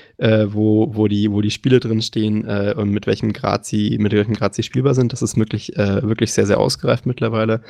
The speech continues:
Ähm, und, äh, das Google Doc ist natürlich leider keine offizielle Quelle, aber es gibt mittlerweile auch, ähm, äh, die Möglichkeit im, im Proton-Repo von Valve, äh,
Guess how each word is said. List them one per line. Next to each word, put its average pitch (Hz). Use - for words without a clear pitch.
Ähm, 107
und, 107
äh, 104
das 104
Google 147
Doc 123
ist 120
natürlich 113
leider 110
keine 107
offizielle 107
Quelle, 104
aber 104
es -
gibt -
mittlerweile 107
auch, 104
ähm, 101
äh, 101
die 101
Möglichkeit 107
im, 123
im 117
Proton-Repo 107
von 98
Valve, 98
äh, 104